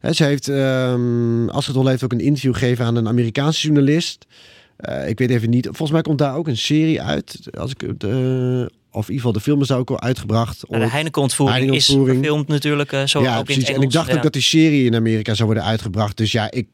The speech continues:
Speaker 1: gok eigenlijk wel dat deze uitspraak daar ook wordt gevolgd.
Speaker 2: Als het, ehm, nou, inderdaad tot een hoger beroep komt, hoeveel jaar kunnen we er dan nog eraan vastplakken?
Speaker 1: Oeh, dat vind ik een moeilijke vraag. Want ik weet dan even niet hoe lang ze erover doen voordat ze deze zaak weer opstarten.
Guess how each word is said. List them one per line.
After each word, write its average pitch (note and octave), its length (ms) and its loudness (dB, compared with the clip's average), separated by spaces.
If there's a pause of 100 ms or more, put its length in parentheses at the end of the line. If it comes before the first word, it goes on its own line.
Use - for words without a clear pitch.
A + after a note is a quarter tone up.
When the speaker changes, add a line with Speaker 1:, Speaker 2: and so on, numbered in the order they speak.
(120)
Speaker 1:
gok A2 340 -2
eigenlijk A2+ 420 -2
wel A2+ 240 0
dat G#2+ 120 -4
deze A#2 220 0
uitspraak A2+ 380 -4
daar A2+ 140 0
ook A2 180 -4
wordt F2+ 160 -8
gevolgd. D#2 460 -14 (360)
Speaker 2:
Als - 320 -2
het, - 200 -4
ehm, F#3+ 460 2
nou, F3+ 140 -2
inderdaad E3 300 0
tot D#3+ 140 -6
een D#3+ 80 2
hoger D3 240 2
beroep B2+ 220 -2
komt, G#3 280 -2
hoeveel E3+ 260 -2
jaar D#3+ 200 -2
kunnen D#3 220 -2
we D3+ 40 2
er C#3+ 100 2
dan C#3 140 0
nog C#3 140 -2
eraan C3+ 180 -2
vastplakken? D#3+ 580 -6 (680)
Speaker 1:
Oeh, B2 260 2
dat G#2 100 2
vind D#3 160 -2
ik - 20 -12
een C3+ 100 -4
moeilijke B2+ 240 0
vraag. F2+ 380 -4 (1080)
Want B2 220 -2
ik C#3 100 -2
weet D3 160 2
dan C3+ 140 0
even C3+ 220 0
niet D#3 200 4
hoe C#3 200 4
lang C#3 260 0
ze C3 100 -4
erover C3 280 0
doen C3 180 2
voordat C3 240 0
ze - 80 -6
deze A2+ 240 2
zaak A#2+ 280 0
weer A2 180 0
opstarten. C3+ 800 -4